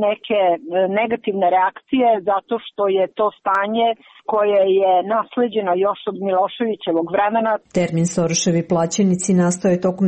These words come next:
Speaker 2: devedesetih godina u vreme režima Slobodana Miloševića. Tada su tako označavani oni koji su sarađivali sa Fondom za otvoreno društvo,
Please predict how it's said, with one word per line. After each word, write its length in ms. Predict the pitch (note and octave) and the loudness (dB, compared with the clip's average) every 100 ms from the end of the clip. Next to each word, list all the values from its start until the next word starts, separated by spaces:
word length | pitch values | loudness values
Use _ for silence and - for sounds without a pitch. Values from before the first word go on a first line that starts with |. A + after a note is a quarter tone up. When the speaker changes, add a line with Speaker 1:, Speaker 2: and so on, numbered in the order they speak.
| F3+ | 2
Speaker 2:
devedesetih 680 | F3+ F3 F3+ F#3 F#3 F#3+ F3 | 0 0 0 -2 -4 -2 0
godina 360 | G3 F#3 G3 F#3 | 0 0 2 0
u 80 | F3+ | 0
vreme 240 | F#3 F3+ F3+ | 2 2 2
režima 340 | F3 F3 E3+ E3+ | 0 0 0 0
Slobodana 540 | - E3 D#3+ D3+ D#3 E3 | -2 -2 -2 0 0 2
Miloševića. 680 | E3+ D#3 D3 - - - E3 - - - | 2 0 -2 -6 -6 -6 -6 -8 -16 0
Tada 200 | D#3+ D3+ | 0 2
su 140 | D#3 F3 E3+ | -2 -2 -2
tako 200 | E3+ - | 0 2
označavani 680 | F#3 F3+ F3 F3+ G#3+ F#3 F#3 | 2 4 2 2 0 2 4
oni 200 | F3+ F3+ F#3 | 4 2 0
koji 140 | G3+ F#3+ | -2 -2
su 80 | G3 F#3 | -4 -6
sarađivali 580 | F#3+ F3+ F#3 F#3+ F#3 | -2 -2 0 0 2
sa 160 | F3+ F#3 F#3 | 0 -2 -2
Fondom 320 | F#3 F#3 F3+ F3 | 0 2 2 2
za 60 | F3 | 0
otvoreno 480 | F3 G3+ F3+ F3 | -2 -2 0 0
društvo, 440 | D#3+ F3 A3 - | 0 0 -2 0